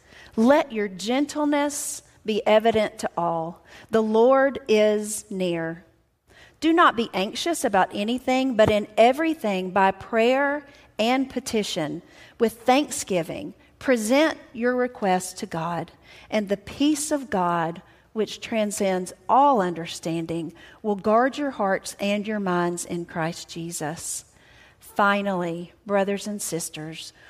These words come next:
whatever is true, whatever is noble, whatever is right,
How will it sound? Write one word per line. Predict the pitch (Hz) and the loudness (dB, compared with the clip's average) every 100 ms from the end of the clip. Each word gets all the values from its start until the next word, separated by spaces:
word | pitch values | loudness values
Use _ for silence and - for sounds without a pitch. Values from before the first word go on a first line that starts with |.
| - | -6
whatever | 220 220 220 226 240 | 0 4 4 4 4
is | 247 240 - | 4 0 -10
true, | - - 220 185 185 262 - _ _ _ _ _ _ - | -14 -4 -2 0 -2 -6 -12 _ _ _ _ _ _ -2
whatever | 220 226 226 240 | 2 4 4 4
is | 247 240 214 | 4 0 -4
noble, | 196 185 175 175 190 254 - _ _ _ - | -2 -2 0 2 0 -2 -10 _ _ _ -4
whatever | 262 240 240 254 247 | 2 4 4 4 2
is | 262 - | 0 -4
right, | 190 175 160 185 - - | 0 4 4 0 -8 -14